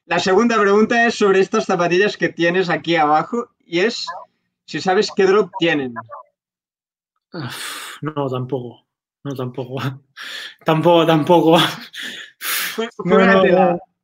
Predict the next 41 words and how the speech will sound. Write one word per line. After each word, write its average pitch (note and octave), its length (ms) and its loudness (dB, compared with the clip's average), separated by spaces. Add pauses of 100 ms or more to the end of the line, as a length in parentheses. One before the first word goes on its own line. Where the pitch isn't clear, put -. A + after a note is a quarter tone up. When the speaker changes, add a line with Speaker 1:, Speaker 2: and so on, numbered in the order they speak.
(340)
Speaker 1:
Aquí F3 280 0
el, A3 560 4
el F#3+ 140 2
rango G3 340 4
ya G#3 160 4
no F#3+ 120 4
va F#3 120 4
de F3+ 140 2
cero F3+ 260 2
a E3+ 60 2
mil. F3 240 2
Aquí F3+ 460 6
lo F#3 160 4
máximo, G3+ 680 2
no F#3+ 100 0
sé F3 160 -2
si F#3 120 0
es D#3 100 -4
doce F3 460 2
o E3 160 -2
así, E3 300 -6
o D#3 100 -8
quince, E3+ 160 -2
Speaker 2:
No, F#3+ 220 6
no, G3 60 0
Speaker 1:
tampoco G3 140 0
es G3 80 -2
Speaker 2:
no, F#3 120 -2
Speaker 1:
eso. F#3 80 -6
Speaker 2:
no, F3+ 140 -4
no, E3+ 280 -2
hombre, D#3+ 260 -4
no. D#3 220 -2
Esto F3+ 460 4
ya, E3+ 200 0
o D#3 60 -10
sea, C#3+ 680 -2 (440)
mira, F#3 260 4
yo E3 80 4
Speaker 1:
Eh. F3 60 6
Speaker 2:
trabajé A3 380 2